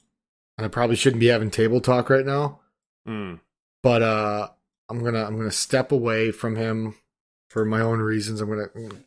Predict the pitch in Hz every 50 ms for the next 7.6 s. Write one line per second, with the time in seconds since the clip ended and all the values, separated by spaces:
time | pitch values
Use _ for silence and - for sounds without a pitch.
0 | _ - - - 127 117 127 120 107 104 120 110 117 117 117 110 117 123 123 117
1 | 107 _ - 120 110 104 104 101 98 - 127 127 123 - - 120 104 - - 107
2 | 104 101 98 95 - - - - - _ _ _ _ _ _ _ _ _ _ _
3 | _ _ _ _ _ - 85 82 - 90 95 104 101 _ _ _ _ _ _ -
4 | 113 110 104 - - - 113 110 107 113 110 110 104 - - 131 123 123 123 -
5 | - - 123 117 110 - - 117 110 113 113 110 104 104 101 104 101 95 104 104
6 | 104 104 98 - - - _ _ _ _ _ _ _ _ _ _ _ _ _ _
7 | _ _ _ 90 92 92 92 92 92 92 92 87